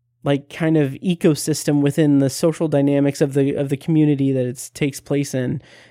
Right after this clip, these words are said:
Um, and I feel like that's something that just doesn't, wasn't, either wasn't attempted or was cut out of the movie entirely. Um,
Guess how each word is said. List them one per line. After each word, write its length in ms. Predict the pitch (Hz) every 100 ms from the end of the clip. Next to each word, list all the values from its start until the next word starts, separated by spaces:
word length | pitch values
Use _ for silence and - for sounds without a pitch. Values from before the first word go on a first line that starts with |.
| _ -
Um, 400 | 135 135 131 -
and 100 | 147
I 40 | 151
feel 160 | 190
like 120 | 165 143
that's 220 | 147 147
something 300 | 160 151 143
that 140 | 135
just 380 | - 131 - 139
doesn't, 500 | 143 135 135 131 - _ _ _ _ -
wasn't, 520 | 147 160 151 156 143
either 300 | - 196 190
wasn't 320 | 170 180 196
attempted 600 | 147 - 165 190 226 220
or 260 | 208 156 139
was 160 | 131 -
cut 240 | - 151
out 160 | 143 139
of 100 | 131
the 60 |
movie 280 | 135 127 127
entirely. 680 | 127 - - 107 - - - _ _ _ _ _ _ _ _ _ -
Um, 560 | 127 117 120 120 -